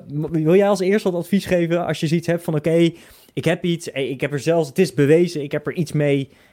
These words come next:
eh, eh, gewonnen bijvoorbeeld, of het staat gewoon als een huis", dat je dat gevoel hebt, maar dat je het maar niet aan de man krijgt, als ik het even gechargeerd mag zeggen.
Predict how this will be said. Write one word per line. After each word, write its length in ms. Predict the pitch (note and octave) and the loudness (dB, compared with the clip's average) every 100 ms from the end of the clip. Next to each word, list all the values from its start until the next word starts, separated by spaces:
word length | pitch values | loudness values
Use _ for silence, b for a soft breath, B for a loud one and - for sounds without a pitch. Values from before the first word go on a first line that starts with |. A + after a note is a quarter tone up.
| _ | _
eh, 380 | B2 B2 A#2 B2 | -6 -4 -4 -4
eh, 60 | |
gewonnen 400 | D3+ C3+ F#3 F#3 | -2 2 2 2
bijvoorbeeld, 420 | D#3+ C#3+ D3+ D3 | -2 -2 -2 -2
of 60 | C#3 | -4
het 100 | A#2 | -4
staat 300 | - E3 E3 | -4 -4 -6
gewoon 160 | - D3 | -6 -4
als 80 | |
een 60 | C#3 | -4
huis", 180 | C3+ C#3+ | -2 -4
dat 120 | C#3 | -6
je 60 | B2+ | -2
dat 180 | E3+ F#3 | -2 -2
gevoel 260 | B2 D3+ | -4 -2
hebt, 120 | E3+ | -2
maar 100 | C#3+ | -2
dat 140 | C#3 C#3 | -6 -8
je 60 | |
het 100 | B2 | -8
maar 100 | B2 | -6
niet 200 | B2+ D3+ | -4 -4
aan 120 | C#3 B2+ | -4 -4
de 60 | |
man 320 | A2+ B2 A2 F#2 | 0 0 -2 -6
krijgt, 300 | A2+ - - | -12 -12 -12
als 100 | A2+ | -10
ik 60 | |
het 120 | B2 A2+ | -6 -4
even 180 | A2 - | -6 -6
gechargeerd 420 | A#2 G#2+ A2 G2 | -6 -4 -6 -8
mag 140 | G#2 | -12
zeggen. 280 | - G2+ - | -12 -14 -16